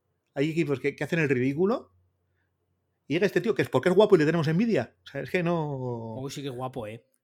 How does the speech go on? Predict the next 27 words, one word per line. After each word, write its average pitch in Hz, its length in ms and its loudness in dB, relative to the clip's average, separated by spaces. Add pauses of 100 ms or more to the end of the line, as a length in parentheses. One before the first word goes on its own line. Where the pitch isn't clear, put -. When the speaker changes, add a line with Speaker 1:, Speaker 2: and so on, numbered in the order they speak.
Speaker 2:
Y 120 120 -12
vi-, 131 80 -6
Speaker 1:
No, 147 120 2
Speaker 2:
y 160 60 -6
Speaker 1:
no 147 80 -2
lo, 170 80 2
Speaker 2:
viste 190 300 -2
Speaker 1:
no. 233 100 -6
Speaker 2:
hoy. 196 580 -4 (680)
Speaker 1:
Claro, 143 300 -4
y 143 80 -4
tiene 131 180 -2
una 135 160 0
casa 143 240 2
que 143 80 0
parece 123 300 2
el 127 120 0
plató 127 280 0
de 127 60 2
una 127 120 0
peli 117 160 0
porno. 165 300 0
Speaker 2:
Totalmente. 151 680 -2 (360)
Speaker 1:
O - 40 -20
sea, 131 200 2
es 135 80 -6
que 180 140 0